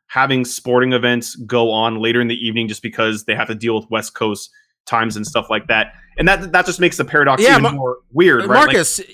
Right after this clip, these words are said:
Speaker 2: you're making a good point about, like, something that, like, I mean, you know, you're not the biggest sports fan. Stefan will know what I'm talking about here, but there's something called the East Coast bias, which we always complain about as West Coast fans, that the West Coast teams don't get as much attention. And after I lived on the East Coast, I got it 'cause, man,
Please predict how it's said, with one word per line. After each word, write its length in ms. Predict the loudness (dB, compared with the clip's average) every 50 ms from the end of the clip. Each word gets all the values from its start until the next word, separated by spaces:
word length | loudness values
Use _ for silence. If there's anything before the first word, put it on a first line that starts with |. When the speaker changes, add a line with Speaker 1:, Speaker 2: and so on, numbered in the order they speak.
| _ _ _ _ -4
Speaker 2:
you're 140 | -2 -2
making 240 | 0 0 0 2 0
a 80 | 2 2
good 160 | 0 0 0
point 240 | 0 0 2 2 2
about, 220 | 2 2 2 2
like, 200 | 2 0 0 -2
something 360 | -6 -6 -4 -4 -4 -2 -2
that, 100 | -2 0
like, 240 | 2 2 2 2 0
I 20 | -2
mean, 100 | -2 0
you 40 | 0
know, 60 | 2
you're 100 | 4 4
not 80 | 2 2
the 60 | 0
biggest 200 | -2 -2 -2 0
sports 220 | 0 0 0 0
fan. 200 | 0 0 -2 0
Stefan 340 | 0 0 2 2 2 2 0
will 60 | 2
know 120 | 0 2 2
what 80 | 2
I'm 80 | 2 2
talking 200 | 2 2 2 2
about 140 | 0 0 0
here, 180 | 2 0 0
but 200 | 0 0 -2 -2
there's 120 | -4 -4 -2
something 300 | -2 -2 -2 -2 -2 2
called 280 | 4 4 4 4 4
the 140 | 0 -4 -6
East 140 | -6 -4 -2
Coast 240 | -2 -2 -2 0 2
bias, 460 | 2 2 2 2 0 -4 -8 -12 -16 _ _ _ _ _ _ _ _ _ _ _ 0
which 180 | 0 0 2
we 160 | 2 4 4 6
always 220 | 6 6 4 2
complain 340 | 0 -2 0 2 2 2 4
about 320 | 4 4 2 2 2 0
as 100 | -2 0
West 220 | 0 0 0 0 -2
Coast 200 | -4 -4 -2 -2
fans, 340 | -2 0 0 0 -2 -2
that 240 | 0 0 0 -2 -4 _ _ _ _ _ _
the 100 | 0 2
West 240 | 4 4 4 2 0
Coast 220 | 0 -2 0 -2
teams 200 | -2 -4 -4 -2
don't 180 | -2 -2 0 0
get 140 | 0 0 0
as 100 | 0 -2
much 140 | -4 -4 -4
attention. 520 | -2 -2 -2 -2 -2 -4 -6 -8 -8 -12 _ _ _ _ _ _ _ _ _ _ _ 0
And 120 | 2 2
after 200 | 2 4 4 4
I 100 | 4 6
lived 200 | 4 4 4 2
on 80 | 2 0
the 80 | 0 -2
East 180 | -4 -2 2
Coast, 220 | 4 4 4 4 2
I 100 | 0 2
got 280 | 4 4 4 4 4
it 120 | 2 0 0
'cause, 220 | 0 0 0 0
man, 340 | 0 2 2 2 2 0